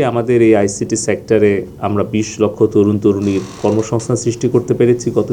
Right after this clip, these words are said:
চোদ্দ বছরে আমরা দেশের তেরো কোটি মানুষকে ইন্টারনেটে যুক্ত করতে পেরেছি, প্রায় দুই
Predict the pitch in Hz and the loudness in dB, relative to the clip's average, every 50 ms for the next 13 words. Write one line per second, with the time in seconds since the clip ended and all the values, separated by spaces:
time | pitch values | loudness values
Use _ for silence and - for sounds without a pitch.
0 | - - 127 113 117 131 123 127 127 127 - 151 147 160 - - - - - - | -4 -2 -2 0 2 2 2 2 2 0 2 2 2 2 2 -2 -6 -18 -20 -20
1 | - - - - - - - - 139 139 143 143 143 139 139 - - - 127 117 | -20 -20 -20 -20 -16 -8 -4 0 2 4 4 4 2 0 -2 -10 -14 -4 2 2
2 | 117 113 - - 123 113 110 - - 131 143 139 - 151 131 127 113 104 104 120 | 2 2 2 2 2 2 2 2 0 0 0 2 0 0 -2 -2 0 0 0 -2
3 | 123 - - - 117 113 110 - 120 117 117 110 117 107 107 104 104 - 117 101 | -2 -4 -2 -2 -2 0 0 0 0 2 2 0 0 0 0 0 0 2 0 2
4 | - 107 - - 107 - 110 104 101 101 - - 113 101 101 104 - - - - | 2 2 0 0 0 2 2 2 2 0 0 -2 -2 -2 -2 -4 -10 -16 -20 -20
5 | - - - - - - - 110 104 101 98 98 95 95 - - - - - - | -20 -20 -20 -20 -10 -4 0 0 2 2 2 0 -2 -4 -6 -12 -20 -20 -20 -18
6 | - - 113 123 | -8 0 2 4